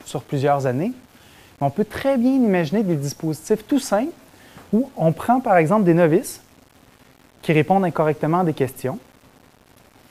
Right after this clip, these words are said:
Donc, dans l'appareil d'imagerie, ils répondent à ces questions-là. Ensuite, on leur donne seulement une rétroaction, où on leur dit que les réponses qu'ils ont proposées sont parfois correctes, parfois erronées,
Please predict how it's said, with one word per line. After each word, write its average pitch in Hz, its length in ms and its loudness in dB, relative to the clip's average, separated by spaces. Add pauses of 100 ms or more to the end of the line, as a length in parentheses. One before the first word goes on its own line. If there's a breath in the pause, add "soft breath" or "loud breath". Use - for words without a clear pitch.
(760)
Donc, 147 260 0
dans 165 120 6
l'appareil 151 560 2
d'imagerie, 131 540 -4
ils 135 60 -4
répondent 135 260 -6
à 123 60 -8
ces 131 120 -8
questions-là. 127 540 -6 (500 loud breath)
Ensuite, 285 460 -2
on 147 100 -2
leur 151 160 0
donne 196 240 2
seulement 220 280 -2
une 220 80 0
rétroaction, 160 720 -8 (760)
où 147 100 0
on - 20 4
leur 156 180 4
dit 180 180 2
que 226 100 2
les 151 160 2
réponses 170 520 0
qu'ils 185 100 -4
ont 151 80 -2
proposées 139 520 -2
sont 170 160 -8
parfois 147 340 -2
correctes, 147 400 0
parfois 196 360 0
erronées, 156 380 0